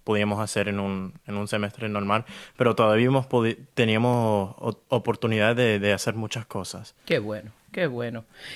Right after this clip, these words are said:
Speaker 2: ¿Y cómo fue tu, tu experiencia de estudiar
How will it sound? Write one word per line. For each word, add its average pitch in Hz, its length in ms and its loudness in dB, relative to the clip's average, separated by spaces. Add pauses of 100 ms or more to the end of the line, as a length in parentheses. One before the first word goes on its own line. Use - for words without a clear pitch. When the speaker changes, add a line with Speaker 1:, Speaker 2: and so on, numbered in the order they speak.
(100)
Speaker 2:
¿Y 202 100 2
cómo 214 240 6
fue 220 220 4
tu, 185 640 4 (100)
tu 170 160 4
experiencia 160 920 4
de 143 200 6
estudiar 151 840 4